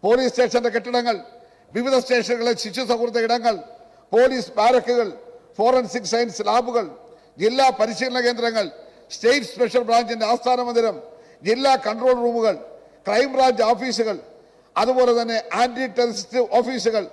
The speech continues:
പോലീസ് ഗ-, ഗവേഷണ കേന്ദ്രം, നീന്തൽക്കുളം, പി ടി നഴ്സറി, ഇതെല്ലാം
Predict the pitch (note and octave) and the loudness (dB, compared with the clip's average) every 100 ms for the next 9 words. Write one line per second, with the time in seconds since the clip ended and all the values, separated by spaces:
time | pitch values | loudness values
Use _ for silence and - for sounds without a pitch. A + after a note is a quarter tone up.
0 | - - _ _ A3 B3+ B3+ - A3+ A3 | -14 -20 _ _ 4 4 2 -6 -6 -6
1 | G3 G#3+ C4 C4 B3+ A#3 A#3+ A3 G3+ - | -2 2 2 2 0 0 0 0 -2 -4
2 | - - _ E3+ B3+ C#4 C4 - A#3+ G#3 | -20 -20 _ -4 -4 0 0 0 0 0
3 | D#3 - - - A3 C4+ C#4+ C#4 B3+ B3 | -2 -16 -20 -8 -4 -4 -2 -2 0 0
4 | A#3+ G3+ - - - _ _ F3+ G#3+ G3+ | -2 -4 -10 -20 -20 _ _ -6 -4 -2
5 | A3+ A3 | 0 0